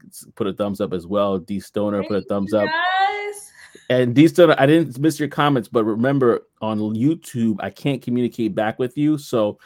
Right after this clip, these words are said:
Speaker 1: you would have to reach out to me on LinkedIn. Let me know who you are, and I'll be able to provide you those resources for tech sales and other things as well. I started, so I didn't forget you. But thank you, everybody, for coming through.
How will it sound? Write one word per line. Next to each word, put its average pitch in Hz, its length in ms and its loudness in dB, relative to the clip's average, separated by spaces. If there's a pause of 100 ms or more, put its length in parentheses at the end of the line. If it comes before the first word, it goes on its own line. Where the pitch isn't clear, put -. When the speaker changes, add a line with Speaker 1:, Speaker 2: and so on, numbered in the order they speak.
(180)
Speaker 1:
you 120 100 0
would 120 100 2
have 120 260 0
to 117 260 -2
reach 98 340 -6
out 110 180 0
to 113 80 -8
me 113 100 -2
on 92 180 -6
LinkedIn. 120 600 -2 (240)
Let 104 160 -2
me 123 100 -2
know 120 220 -2
who 120 100 -8
you 110 260 -2
are, 110 400 2 (340)
and 101 340 -4
I'll 110 180 -2
be 113 80 2
able 110 100 0
to - 100 -18
provide 101 280 -4
you 104 80 -8
those 95 220 -8
resources 98 680 -8
for 92 240 -8
tech 98 240 -8
sales 90 300 -8
and 82 80 -14
other 92 240 -8
things 90 400 -12
as 85 240 -10
well. 82 180 -8
I 85 100 -8
started, 110 460 -4
so 104 80 -6
I 95 60 -4
didn't 95 200 -8
forget 90 400 -12
you. 87 140 -12 (460)
But 101 180 -6
thank 127 180 0
you, 127 220 -2
everybody, 113 600 0
for 104 180 -4
coming 117 500 -4
through. 113 460 2